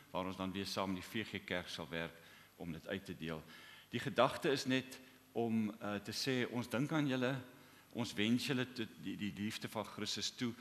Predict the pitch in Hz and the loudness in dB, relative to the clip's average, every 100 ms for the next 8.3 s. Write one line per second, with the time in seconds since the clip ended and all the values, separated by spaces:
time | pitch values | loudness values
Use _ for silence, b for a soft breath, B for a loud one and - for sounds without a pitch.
0 | b b b - 90 107 117 123 113 - | b b b -4 -2 0 0 0 -2 -2
1 | - 120 110 - - 92 110 135 - 135 | 0 0 0 -2 -4 -2 2 2 4 4
2 | 107 107 131 123 120 117 b b b - | 4 0 0 2 2 2 b b b -4
3 | 127 - - 113 104 104 98 - 120 123 | 0 2 4 6 6 2 0 2 6 4
4 | 123 117 117 117 110 101 b b - 107 | 4 4 2 2 0 0 b b -8 -6
5 | - 120 107 - 101 - - b b - | 2 2 2 2 2 2 -10 b b -10
6 | 107 - 127 120 - 135 113 85 85 101 | -6 4 4 6 4 6 6 4 0 -2
7 | 104 107 101 107 110 - 123 - 101 95 | 0 0 0 -2 -6 -4 -4 0 2 6
8 | 123 120 117 | 6 6 4